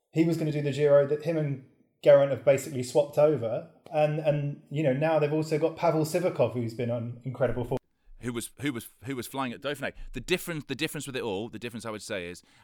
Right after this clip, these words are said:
Speaker 2: after Bradley Wiggins won the Tour and then went and won that gold medal at the Olympics, I think his head wasn't in the game. I, you know, I, I think, yes, I'm gonna return the favour, but I think, I think that was an easy decision. This one, I mean, there's no favours. It surprises me with Froome going to Israel Startup Nation.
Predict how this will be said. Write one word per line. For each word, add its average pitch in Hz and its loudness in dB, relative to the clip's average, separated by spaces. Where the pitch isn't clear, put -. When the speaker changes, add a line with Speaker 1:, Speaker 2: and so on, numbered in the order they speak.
Speaker 2:
after 117 -10
Bradley 127 -6
Wiggins 98 -8
won 98 -8
the 92 -10
Tour 95 -6
and 120 -6
then 117 -6
went 113 -8
and 113 -10
won 113 -6
that 98 -10
gold 104 -4
medal 95 -6
at 82 -14
the 90 -10
Olympics, 90 -12
I 120 -2
think 101 -10
his 98 -14
head 98 -10
wasn't 90 -10
in 82 -12
the 82 -14
game. 73 -16
I, 101 -6
you 117 -6
know, 113 -2
I, 120 0
I 120 -4
think, 101 -8
yes, 113 -4
I'm 107 -8
gonna 101 -6
return 95 -10
the 90 -14
favour, 85 -12
but 85 -12
I 107 -8
think, 98 -14
I 117 -2
think 120 -8
that 110 -8
was 104 -10
an 110 -6
easy 98 -6
decision. 85 -12
This 143 -6
one, 87 -8
I 110 -12
mean, 127 -8
there's 123 -10
no 127 -6
favours. 85 -10
It 143 -12
surprises 160 -6
me 175 -6
with 139 -10
Froome 160 -4
going 147 -4
to 135 -6
Israel 131 -6
Startup 127 -6
Nation. 135 -6